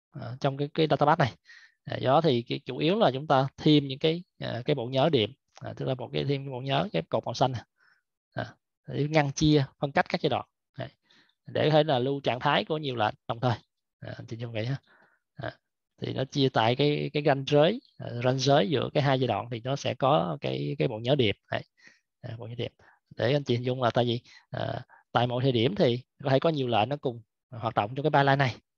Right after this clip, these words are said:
Thì cái chỗ này nó, nó lưu trữ cái, cái, cái lệnh, trạng thái của cái lệnh đang thực thi. Đấy. À, thì, à, nó chỉ có ta, à,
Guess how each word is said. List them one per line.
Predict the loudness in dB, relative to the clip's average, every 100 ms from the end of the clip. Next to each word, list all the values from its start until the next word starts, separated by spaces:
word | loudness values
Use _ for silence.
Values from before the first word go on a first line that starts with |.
| _ -10
Thì | -6
cái | -4 -6 -4
chỗ | -2
này | 0 -2
nó, | -4
nó | -4
lưu | -2 -2 -2
trữ | -2 -2 0
cái, | 0 0 -2
cái, | -4 -2
cái | 0
lệnh, | 2 0 0
trạng | -4 0
thái | 0 0
của | -2
cái | 0
lệnh | 0 -2 -10 -6
đang | -6
thực | -2
thi. | 2 2 0 _ _ _ _ _ -12
Đấy. | -12 _ _ _ _
À, | -16 -16 _ _ _ _ -10
thì, | -6 -4 -2
à, | 0 0
nó | -2 -2
chỉ | 0
có | 2 2 2 -2 -2
ta, | -2 -2 -4 -12 -20 -20 _ -10
à, | -6 -6